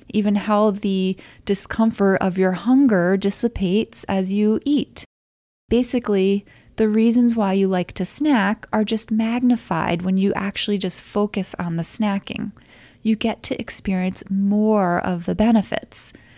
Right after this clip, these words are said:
You can really pay attention to your taste buds, the crunch or the smoothness of the snack food.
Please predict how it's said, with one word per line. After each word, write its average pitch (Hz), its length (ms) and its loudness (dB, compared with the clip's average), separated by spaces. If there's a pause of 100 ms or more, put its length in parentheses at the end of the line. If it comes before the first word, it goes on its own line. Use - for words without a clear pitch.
(640)
You 233 100 6
can 220 300 2
really 226 720 4
pay 190 320 -4
attention 180 480 -4
to - 140 -4
your - 80 -4
taste - 480 -4
buds, 196 480 -2 (380)
the - 100 -6
crunch - 720 -2
or 175 120 -4
the 170 120 -6
smoothness 220 880 0
of 214 80 -2
the 185 100 -4
snack 233 440 -2
food. 220 460 0